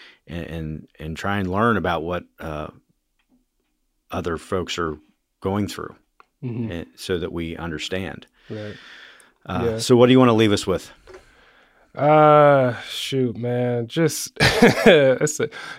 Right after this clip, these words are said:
Speaker 2: just love on people, just love. And I, I think, like, just show grace.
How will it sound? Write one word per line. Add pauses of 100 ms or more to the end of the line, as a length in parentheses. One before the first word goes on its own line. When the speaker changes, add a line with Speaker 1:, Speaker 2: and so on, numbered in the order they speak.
Speaker 2:
just
love
on
people,
just
love. (380)
And
I,
I
think,
like, (1040)
just
show
grace.